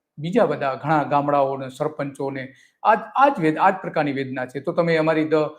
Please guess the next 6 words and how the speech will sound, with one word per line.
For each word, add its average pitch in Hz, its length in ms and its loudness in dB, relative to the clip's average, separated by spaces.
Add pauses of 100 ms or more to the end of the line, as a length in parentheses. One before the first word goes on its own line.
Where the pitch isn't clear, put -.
(240)
ગુજરાત 185 420 6
રિપોર્ટ 170 440 2 (960)
ચેનલને 180 640 2
સબસ્ક્રાઇબ 160 540 -2
કરો 180 240 -2 (460)
અને 143 360 -10